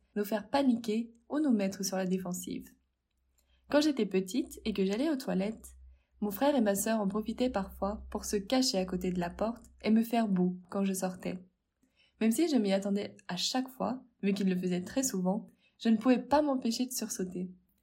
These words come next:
Autre exemple, si jamais je regarde par terre et que je vois un mille pattes ou une grosse araignée courir, je crie. C'est incontrôlable, je ne peux pas m'en empêcher. Peut-être que pour vous,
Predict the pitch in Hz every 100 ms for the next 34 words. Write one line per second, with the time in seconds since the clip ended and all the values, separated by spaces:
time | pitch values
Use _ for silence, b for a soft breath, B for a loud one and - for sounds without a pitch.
0 | _ _ _ - 294 - 214 190 240 -
1 | 190 - - _ 226 220 247 320 220 220
2 | 262 262 208 - 196 208 220 - 196 196
3 | 190 190 185 180 233 - - 208 - -
4 | - 202 196 196 262 311 214 202 208 208
5 | - 185 196 196 - 196 208 - 180 180
6 | - _ _ - 220 - 262 320 - 196
7 | 202 208 - _ - 208 196 185 214 247
8 | 208 196 185 185 180 185 - _ _ _
9 | - 226 359 - 208 196 196 185 240 262